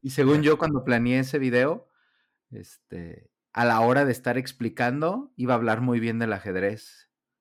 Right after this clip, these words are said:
Speaker 1: pero creo que se me olvidó <laughs> y sí terminé diciendo cosas como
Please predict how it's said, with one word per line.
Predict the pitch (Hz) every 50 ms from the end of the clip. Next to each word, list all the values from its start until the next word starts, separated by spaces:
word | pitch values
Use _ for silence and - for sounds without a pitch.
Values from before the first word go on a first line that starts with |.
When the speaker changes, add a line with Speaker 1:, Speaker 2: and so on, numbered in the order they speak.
| _ _
Speaker 1:
pero | - 107 95 92 90 87
creo | - - 117 117
que | - -
se | - 127
me | 113 98
olvidó | 98 98 104 135 151 143 143 160 156 - - _ _
<laughs> | -
y | 143 175 - 143
sí | 131 - - 143 135
terminé | - 175 147 135 123 117 113 113 120
diciendo | 123 117 120 120 117 120 117
cosas | - 120 120 127 123 120 -
como | - - -